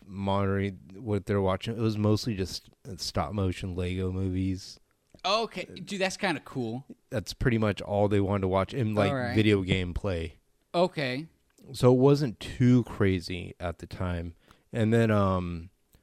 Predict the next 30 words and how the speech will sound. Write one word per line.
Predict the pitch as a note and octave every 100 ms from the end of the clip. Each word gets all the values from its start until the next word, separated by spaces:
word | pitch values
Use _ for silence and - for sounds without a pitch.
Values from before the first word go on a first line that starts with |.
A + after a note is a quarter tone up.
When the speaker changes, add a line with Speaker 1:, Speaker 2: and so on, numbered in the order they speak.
| _ _ _ _
Speaker 1:
once | A2+ G#2+ -
they | A2
got | G#2+ G#2 G2+ F2
a | G2
little | G2 G#2 G2
bit | G2 -
older, | F#2+ F#2+ G2 G2 F#2 F2+
I | -
think | G#2+ D3 A#2 G2+
probably | A2 G#2 G2+
around | F#2+ F#2 F2+ F2
twelve | - F#2+ F#2 F2+ E2+ F2 G2+
as | G2 -
well | F#2 E2+ E2 F2
is | E2
when | F#2+ F2
they | E2+
got | E2+ E2+ E2 -
their | G#2 G2 A2
first | - F#2 D#2+
phones. | - E2+ E2 -
But | F#2
at | E2+ D#2+
that | G2 G2+
point, | - F#2 E2+
they, | F2 - - -
their | G2 G2
phones | - G#2 F#2+ F#2 -
were, | F#2+ F2+ E2+
uh, | E2 E2